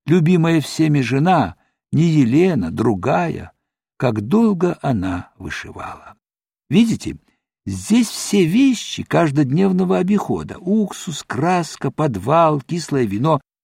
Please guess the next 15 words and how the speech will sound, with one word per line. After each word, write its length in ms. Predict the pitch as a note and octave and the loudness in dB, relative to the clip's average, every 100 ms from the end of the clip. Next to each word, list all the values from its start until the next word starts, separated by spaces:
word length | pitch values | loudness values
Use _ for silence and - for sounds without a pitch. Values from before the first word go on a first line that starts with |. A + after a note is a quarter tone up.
| _ A2+ | _ 2
Но, 240 | C3+ - | 4 4
размышляя 1000 | B2 C3 C#3 C#3+ B2 - D#3+ F3 D#3 A#2+ | 0 0 0 0 -2 -4 0 2 2 0
над 180 | B2+ C3 - | -2 -4 -4
такими 440 | C3+ - D#3 C3 | -6 -2 0 0
гигантскими 760 | A#2 B2+ D3+ D3 A#2+ - B2+ | 0 0 2 2 0 -2 0
понятиями, 720 | A2+ A#2+ A#2+ D3+ D3+ A#2+ G#2 G2+ | 0 0 0 2 0 -2 -4 -4
как 220 | - F#2+ | -6 -8
Россия, 680 | D2+ D2 - F#3+ A3+ G#3 A2+ - | -10 -10 -8 -2 0 0 -2 -6
он 240 | - F#3+ G3+ | -2 0 0
тоже 460 | - B3+ C#4 B3 | -2 0 0 2
умел 320 | A#3 A#3+ A3+ | 2 4 4
находить 540 | A3 G#3 F#3+ F#3 G3 - | 2 2 0 0 0 0
конкретное 840 | D#3+ C#3+ A#2 C3+ F#3+ - G#3+ G#3 | 0 0 0 0 -2 -2 0 0
проявление 580 | G3+ F#3+ G3 F#3 G3 G3+ | 2 2 2 2 2 4
образа. 640 | G#3+ A3 D3+ G2 D#2+ - | 4 2 0 -6 -10 -18